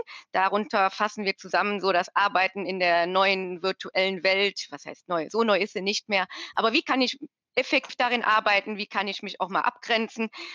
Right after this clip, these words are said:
um die stren-, ständige Erreichbarkeit zu unterbinden? Und natürlich auch das Thema Mental Health.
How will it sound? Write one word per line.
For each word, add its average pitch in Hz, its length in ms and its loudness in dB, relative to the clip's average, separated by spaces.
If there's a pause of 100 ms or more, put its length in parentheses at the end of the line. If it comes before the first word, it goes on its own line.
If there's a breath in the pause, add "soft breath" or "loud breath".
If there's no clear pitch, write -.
(120 loud breath)
um 226 140 -2
die 202 80 -4
stren-, 220 360 0
ständige 226 420 0
Erreichbarkeit 190 800 0
zu 185 80 -6
unterbinden? 185 840 -4 (340 loud breath)
Und 262 240 0
natürlich 240 400 0
auch 269 100 2
das 247 180 -2
Thema 233 260 2
Mental 220 340 0
Health. 170 540 -4